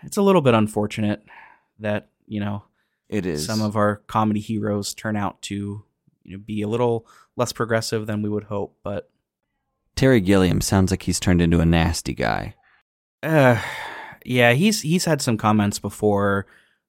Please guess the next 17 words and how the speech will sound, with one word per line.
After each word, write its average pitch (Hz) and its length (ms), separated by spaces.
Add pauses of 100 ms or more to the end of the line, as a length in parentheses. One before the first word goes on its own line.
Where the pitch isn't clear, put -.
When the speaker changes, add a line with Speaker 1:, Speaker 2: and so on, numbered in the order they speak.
Speaker 1:
Like, 104 180
he, 110 340
he 113 180
made 110 220
this 101 200
whole 107 260
thing 101 400
where, 98 200
like, 101 260
he 104 420 (400)
joked 107 380
about 101 320
identifying 101 640
as 98 100
a 98 60
black 101 340
lesbian, 101 720